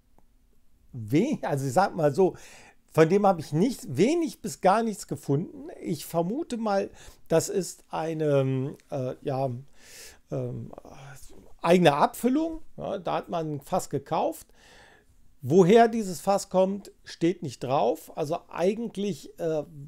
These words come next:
weiß ich darüber fast gar nichts. Aber es kommt, äh, von dem unabhängigen Abfüller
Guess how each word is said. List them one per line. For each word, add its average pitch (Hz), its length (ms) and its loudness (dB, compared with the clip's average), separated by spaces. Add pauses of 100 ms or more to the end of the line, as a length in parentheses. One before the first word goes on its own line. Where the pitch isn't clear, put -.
(220)
weiß 147 260 2
ich - 380 -12
darüber 139 480 2
fast - 420 -8
gar 123 300 4
nichts. - 480 -8 (640)
Aber 226 560 2
es 180 160 -6
kommt, 170 520 4
äh, 156 340 0
von 151 180 -2
dem 139 320 2
unabhängigen 160 560 -2
Abfüller 151 600 0